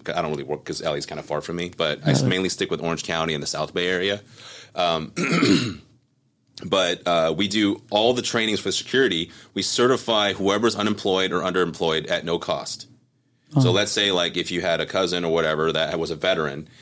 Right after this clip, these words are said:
Speaker 1: and, uh, he wanted to, and he, he was a combat veteran, for example. I'm just using
Speaker 2: Yeah.
Speaker 1: combat veterans as an example. And he wanted to become a, uh, <clears throat> an executive protection agent.
Speaker 2: Yeah.
Speaker 1: Right.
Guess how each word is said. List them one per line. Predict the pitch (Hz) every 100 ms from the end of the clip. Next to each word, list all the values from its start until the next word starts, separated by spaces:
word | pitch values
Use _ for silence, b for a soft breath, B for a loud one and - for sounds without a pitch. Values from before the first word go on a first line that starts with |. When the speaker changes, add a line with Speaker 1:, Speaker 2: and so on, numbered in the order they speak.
| b b 90
Speaker 1:
and, | 82 78 76
uh, | 76 73 73
he | 92
wanted | 85 80 80 78 73
to, | - 82 76 71 69 67 - _ _ _ -
and | 85
he, | 95 87
he | 90
was | 104
a |
combat | - 92 82 69
veteran, | 73 69
for | 67
example. | 69 69 67 71
I'm |
just | 71 - -
using | 76 -
Speaker 2:
Yeah. | 147
Speaker 1:
combat | 127 67
veterans | 65 69
as | 67
an |
example. | 67 71 71 71 69 B B B
And | 90 85
he | 98
wanted | 90 85 82
to | - 78
become | 80 - 82 76 73 73
a, | - 76 73 71
uh, | 69 64 60 53 - _
<clears throat> | _ -
an | - - - 113 87 - _ _ _ _ _ _ _ - 104
executive | 101 110 117
protection | - - 113 87
agent. | 67 - - _ _
Speaker 2:
Yeah. | 156 151
Speaker 1:
Right. | 78